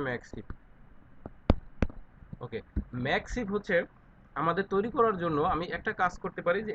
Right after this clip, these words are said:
অ্যারের প্রত্যেকটা এলিমেন্টকে আমি স্ক্যান করে করে হচ্ছে আমি হিপে বসাবো। তো হিপে বসানোর ক্ষেত্রে প্রথমে আমার এক নাম্বার এই লোকেশনে আছে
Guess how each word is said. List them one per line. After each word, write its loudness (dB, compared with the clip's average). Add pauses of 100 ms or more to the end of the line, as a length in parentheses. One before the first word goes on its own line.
অ্যারের 4
প্রত্যেকটা 2 (180)
এলিমেন্টকে 0
আমি 2 (120)
স্ক্যান 0
করে 0
করে 0
হচ্ছে -4
আমি -2
হিপে 0 (460)
বসাবো। -2 (420)
তো 0 (100)
হিপে 4
বসানোর 2
ক্ষেত্রে 2 (100)
প্রথমে 0 (100)
আমার 6 (100)
এক -2
নাম্বার 4
এই -2 (180)
লোকেশনে -2 (400)
আছে -4